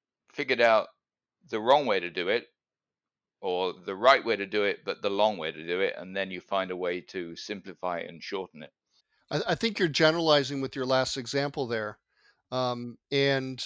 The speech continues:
Speaker 2: and I think it's, makes a good point, but I have writ-, just to, to try to offer a different viewpoint on what is simple, sometimes longer scripts are the ones that are actually simpler.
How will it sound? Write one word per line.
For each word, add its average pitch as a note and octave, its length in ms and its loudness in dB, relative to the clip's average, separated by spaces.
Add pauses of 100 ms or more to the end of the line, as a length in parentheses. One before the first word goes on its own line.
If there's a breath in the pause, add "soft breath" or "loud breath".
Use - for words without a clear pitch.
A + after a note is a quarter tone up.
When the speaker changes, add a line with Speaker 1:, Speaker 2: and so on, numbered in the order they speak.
(120)
Speaker 2:
and C#3 260 0
I C3+ 100 4
think F3+ 280 0
it's, - 220 0
makes D3+ 340 2
a C#3+ 60 -4
good C3 220 -2
point, E3+ 320 -2
but C#3 200 2 (520 loud breath)
I E3 160 6
have C#3+ 320 4
writ-, D#3+ 160 4
just F3+ 280 -2
to, C#3+ 280 4
to D3 160 -2
try D#3 280 2
to C#3 300 4
offer C#3 380 2
a B2+ 100 -2
different C#3 360 -4
viewpoint C3+ 540 -4
on A#2 340 -6
what C#3 120 0
is C3 120 -2
simple, D3 400 -2
sometimes F#3+ 640 -4 (320)
longer D3+ 400 -2
scripts - 640 -4 (400)
are C3 200 2
the C3 80 -4
ones C3+ 380 -2
that C3 100 -2
are B2+ 100 2
actually B2+ 500 -2
simpler. A#2 520 -6